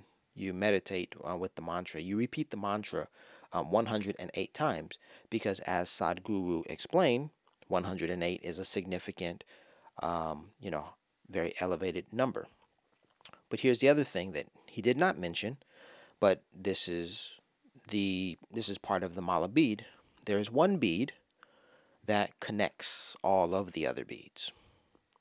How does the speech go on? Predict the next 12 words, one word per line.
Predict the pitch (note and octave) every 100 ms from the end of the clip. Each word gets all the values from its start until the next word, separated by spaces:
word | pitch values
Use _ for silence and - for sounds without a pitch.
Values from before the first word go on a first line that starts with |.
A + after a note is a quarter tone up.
| _ -
And | F#2 F2+
you |
can't | - A#2+ G#2
have | A2+ F#2+
the, | G2+ F2 - - _ _ -
the, |
the | D#2 B1+ F2+
necklace | F#2 C#3+ G#2+ G#2 - - - - -
without | A2 G2+ G2+
this | G2+ F2+
particular | - F#2 - A2 - F#2+ D#2+
bead | B2 A#2+ F2+